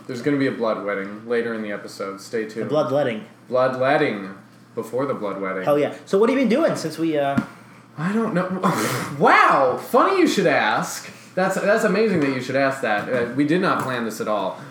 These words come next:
Speaker 1: Once again, a reminder to all of our listeners, nothing that we say is, uh, is scripted.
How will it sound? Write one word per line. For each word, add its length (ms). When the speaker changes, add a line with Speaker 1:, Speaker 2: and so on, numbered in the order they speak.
Speaker 1:
Once 440
again, 640
a 80
reminder 560
to 160
all 260
of 60
our 120
listeners, 720
nothing 540
that 260
we 420
say 680
is, 300
uh, 480
is 200
scripted. 600